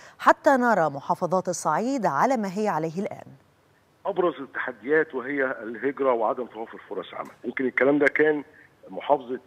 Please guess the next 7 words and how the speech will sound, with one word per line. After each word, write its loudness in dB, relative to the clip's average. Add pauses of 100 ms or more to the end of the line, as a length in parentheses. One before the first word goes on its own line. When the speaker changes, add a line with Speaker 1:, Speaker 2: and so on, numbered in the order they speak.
(100)
Speaker 2:
المنيا، 2
محافظة -6
أسيوط، -2
محافظة -6
سوهاج، -2
كنا -2
بنرى 4